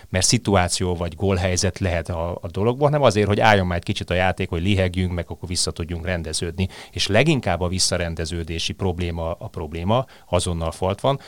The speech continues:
amit a játékvezetők nem büntetnek az esetek többségében azonnal sárgával, mert azzal kellene büntetni,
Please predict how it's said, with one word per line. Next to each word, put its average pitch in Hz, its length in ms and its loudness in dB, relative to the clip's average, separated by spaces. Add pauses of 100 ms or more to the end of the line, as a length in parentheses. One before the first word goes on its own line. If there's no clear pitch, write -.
(180)
amit 123 260 4
a 92 40 6
játékvezetők 90 720 0
nem 90 180 -4
büntetnek 85 480 -6
az 87 80 -6
esetek 85 320 -8
többségében 87 540 -4
azonnal 85 380 -2
sárgával, 117 640 0
mert 82 160 -2
azzal 90 280 -2
kellene 120 300 -2
büntetni, 131 540 -2